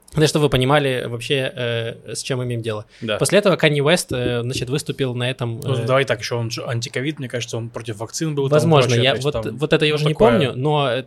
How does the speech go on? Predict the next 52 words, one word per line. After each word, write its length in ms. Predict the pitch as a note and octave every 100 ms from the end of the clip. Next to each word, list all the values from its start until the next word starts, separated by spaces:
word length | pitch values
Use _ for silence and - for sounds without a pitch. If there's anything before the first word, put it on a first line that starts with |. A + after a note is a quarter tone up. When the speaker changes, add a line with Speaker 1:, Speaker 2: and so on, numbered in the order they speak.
| -
Speaker 1:
достаточно 640 | D3+ D#3+ D#3 - C3+ B2
того, 220 | A#2+ C3+ C#3+
что 160 | -
я 80 | B2+
уже 120 | B2
привёл, 220 | B2 D3
чтобы 240 | D#3+ C3 B2
понять, 340 | B2+ B2+ B2+
о 140 | A#2+ B2+
чём 180 | C3
идёт 140 | A#2+ A#2+
речь. 240 | A2+ - -
Speaker 2:
Окей. 320 | C3+ A2+ G#2+ -
Speaker 1:
Э, 240 | B2+ A#2
что 160 | A#2 C#3
это 80 | A#2+
за 80 | A#2+
человек. 400 | C3 A#2+ A2+ _ _ _ _ _ _ _ - -
Э, 160 | D3+ B2+
вот, 240 | C3 A#2+ -
и 220 | C#3 D#3+
Канье 280 | D#3+ D3 C3
Уэст 160 | D3+
попал 260 | C#3 C#3 D3
ему 100 | C3+
на 80 | A#2+
шоу, 260 | - F#3+ F#3+
потому 180 | C3
что 160 | C#3+ C#3+
Канье 240 | C#3 C3+
Уэст 160 | D#3+ D#3
до 60 | B2+
этого 580 | D#3+ C#3+ C3 A#2 A2+ A2+
в, 80 | B2
э, 220 | A#2+ A#2
был 160 | A2+ D3
на 80 | B2+
каком-то 640 | B2 C#3 B2 B2 A#2 A2
показе 380 | B2+ - C#3 B2
мод, 260 | B2+ G3+ G3
и 140 | C3
он 160 | D#3 C#3+
вышел 320 | C#3+ - B2+
в 80 | A#2+
белой 240 | C#3 C3
куртке, 480 | - F3 - C3+ B2
которая 260 | C3 C3
была 120 | B2+ B2
написана 600 | B2 C#3+ - B2 A#2 -
«White 480 | A#2+ B2+ C#3+ C#3 -
Lives 340 | C3 B2+ -
Matter». 320 | B2+ A2+ A2+